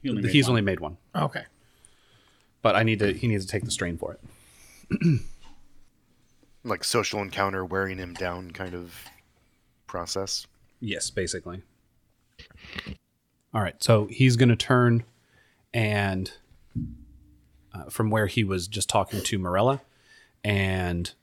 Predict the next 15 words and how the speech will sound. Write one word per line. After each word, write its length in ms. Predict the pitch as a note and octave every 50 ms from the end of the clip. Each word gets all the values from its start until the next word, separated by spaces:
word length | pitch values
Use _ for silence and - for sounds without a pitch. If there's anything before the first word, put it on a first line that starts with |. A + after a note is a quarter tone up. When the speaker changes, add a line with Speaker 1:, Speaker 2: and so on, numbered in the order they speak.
| _ _
Speaker 2:
uh, 260 | - G2 F2+ E2+ E2+
gesture 600 | E2 G2+ - A#2 G2+ F#2+ - - A#2 G#2+ G2 F#2 - - -
towards 500 | - A#2 G2+ F#2+ F2 E2+ E2 - - - - _ _
Tallman 420 | - A2 G2+ G#2+ A#2+ C#3 D3+ D3+ - _ _ _ -
after 640 | G2 F#2+ F#2 - - G2+ F#2 F2+ F2+ F2+ F#2 F#2 - _ _ -
Tallman 240 | - A2+ G2+ G2 F#2
starts 260 | - - G2 F#2+ -
speaking 360 | - - G2+ - F#2+ F#2+ G2+
up 260 | B2+ C#3+ - - _ - - - - - - _ _ _ -
and, 460 | G#2+ G#2 G2 F#2+ F2+ F2 F2 - - - - - - - - - - - - - - _ _ _ _ _ _ _ - _ _ _ _ _ _ _ _ _ - - - - - - - - - - _ - - - -
uh, 360 | A2 G2 F2 D2+ D2 D2+ F2+ - _ _ _ _ _ _ _ _ _ _ _ _ _ _ _ _ _ _ _ _ _ _ _ _ -
arrest 320 | A#2+ A#2+ C#3+ D#3 - - -
that 180 | C#3 C3+ C3 B2+
man 220 | C3 B2 A#2+ A2+ G2
too. 320 | - B2+ G#2+ F2+ F2 -